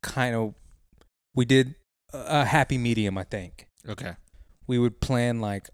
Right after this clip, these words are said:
Speaker 1: "All right, well, I wanna see Notre Dame." Okay.
Speaker 2: Mm.
Speaker 1: What are places that we can go to on a street line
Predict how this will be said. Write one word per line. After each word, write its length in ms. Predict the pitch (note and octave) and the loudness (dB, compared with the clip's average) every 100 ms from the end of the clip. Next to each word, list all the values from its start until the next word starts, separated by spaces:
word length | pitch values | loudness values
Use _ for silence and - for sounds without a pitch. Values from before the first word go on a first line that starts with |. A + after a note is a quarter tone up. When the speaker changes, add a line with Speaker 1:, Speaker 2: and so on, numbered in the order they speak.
| - | 0
Speaker 1:
"All 80 | |
right, 260 | B2 G2 F#2+ | 0 0 -4
well, 600 | A2 A2 A2 G#2+ G#2 G#2+ - | -2 0 2 2 -2 -6 -8
I 80 | C#3+ | -6
wanna 240 | A2+ A2+ | -4 -2
see 720 | A2+ - A2 G#2+ G#2+ G#2 G#2+ - - _ _ _ _ _ _ _ _ _ _ | -4 -2 0 0 0 -2 -4 -10 -20 _ _ _ _ _ _ _ _ _ _
Notre 320 | - A#2 A2 A2 | 0 2 2 0
Dame." 380 | G2+ F#2+ F2 - - - - - B2 | -2 -4 -8 -16 -20 -20 -20 -8 -4
Okay. 360 | - G#2 G#2 - _ - | 0 0 -2 -10 _ -14
Speaker 2:
Mm. 300 | A#2+ B2+ F#2 | -8 -8 -8
Speaker 1:
What 260 | C3 B2 D3 | 0 4 4
are 140 | D3+ - - - - | 4 -2 -20 -16 -6
places 320 | - C3+ B2+ | 0 0 2
that 120 | B2 | 2
we 100 | B2 | 2
can 180 | A#2 G#2+ | -2 -2
go 200 | G#2+ A2 | 2 2
to 480 | A2 - G#2 G2 G#2 - - - - _ - | 2 -2 0 0 -4 -10 -20 -20 -20 _ -2
on 160 | C3+ | 0
a 40 | A2 | 2
street 480 | - - C#3+ D3 - | 0 2 4 4 2
line 500 | A#2 G#2+ G#2 G#2+ | 0 0 0 -2